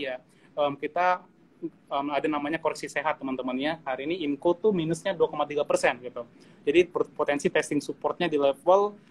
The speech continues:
lima ribu seratus dua puluh lima. Seperti itu, Koko Hendry. Jadi ya harus diingat, teman-teman, ya, saham-saham seperti berbasis komoditas ini, em, mereka juga itu, em, nggak, nggak seperti tahun lalu, teman-teman. Tahun lalu tuh waktunya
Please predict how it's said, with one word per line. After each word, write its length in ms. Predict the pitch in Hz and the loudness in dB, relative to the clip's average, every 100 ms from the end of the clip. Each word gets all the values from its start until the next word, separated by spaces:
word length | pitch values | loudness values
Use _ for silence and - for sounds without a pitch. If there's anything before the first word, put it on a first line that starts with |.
| - | -6
lima 240 | 151 147 143 | 2 4 4
ribu 160 | 143 | 2
seratus 320 | 156 139 143 | -2 -4 -6
dua 160 | - 147 | 2 2
puluh 240 | 143 143 | 2 2
lima. 240 | 190 175 127 - - | 2 2 0 -4 -20
Seperti 400 | - - 131 151 | -18 -4 -4 -2
itu, 80 | 143 | -2
Koko 160 | 135 135 | -2 -2
Hendry. 240 | 131 131 | -2 -2
Jadi 240 | 131 170 160 | -2 2 4
ya 160 | 143 - 151 | 4 2 0
harus 180 | 170 | 2
diingat, 300 | 196 170 190 - | 2 0 0 -4
teman-teman, 320 | - 147 143 147 | -4 -2 -2 -2
ya, 160 | 175 | -2
saham-saham 400 | 160 147 139 143 | -2 -2 -2 -4
seperti 320 | 143 - 139 | -4 -6 -6
berbasis 320 | 135 135 135 - | -6 -6 -6 -8
komoditas 320 | 139 139 139 | -12 -10 -12
ini, 320 | 131 160 226 - - - - | -8 -6 -6 -8 -20 -20 -2
em, 200 | 151 143 | 2 2
mereka 320 | 143 139 151 | 2 0 -2
juga 340 | 139 143 156 180 | -4 0 2 4
itu, 340 | 151 190 208 196 | 2 0 0 0
em, 300 | 151 143 143 | 0 -2 -2
nggak, 320 | 156 170 160 | 0 0 -2
nggak 120 | 156 - | -6 -4
seperti 160 | 165 | -4
tahun 160 | 160 165 | -2 -2
lalu, 220 | 196 208 | 2 4
teman-teman. 380 | 147 139 131 127 | 2 0 -12 -12
Tahun 140 | 123 131 | -12 -10
lalu 100 | 139 | -8
tuh 80 | 185 | -6
waktunya 300 | 170 160 156 | -8 -8 -12